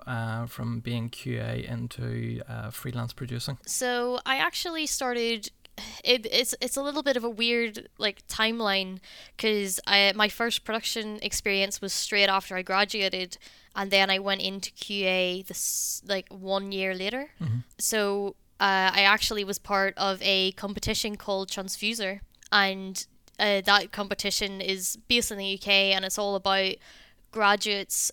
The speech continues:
Speaker 2: um, trying to establish their own company, maybe four or five people, um, getting together to make a prototype of a game and pitching that for funding,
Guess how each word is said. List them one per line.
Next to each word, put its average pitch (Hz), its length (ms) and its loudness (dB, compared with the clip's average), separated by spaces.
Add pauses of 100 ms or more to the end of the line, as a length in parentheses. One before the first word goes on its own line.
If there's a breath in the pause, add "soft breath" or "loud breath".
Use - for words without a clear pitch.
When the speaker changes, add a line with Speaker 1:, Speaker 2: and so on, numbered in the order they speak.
Speaker 2:
um, 196 200 0
trying 208 260 0
to 214 60 0
establish 214 460 -2
their 220 100 -4
own 214 80 -6
company, 254 460 -8
maybe 208 580 -4
four 202 220 -4
or 202 40 -4
five 202 260 0
people, 208 500 -2
um, 202 200 0
getting 196 260 0
together 196 440 -2
to 202 140 -10
make 196 380 -6 (100)
a 214 100 -2
prototype 208 540 -4
of 190 100 -10
a 196 40 -18
game 202 320 2
and 190 140 -10
pitching 214 380 -4
that 202 180 -2
for 214 120 -8
funding, 240 500 -6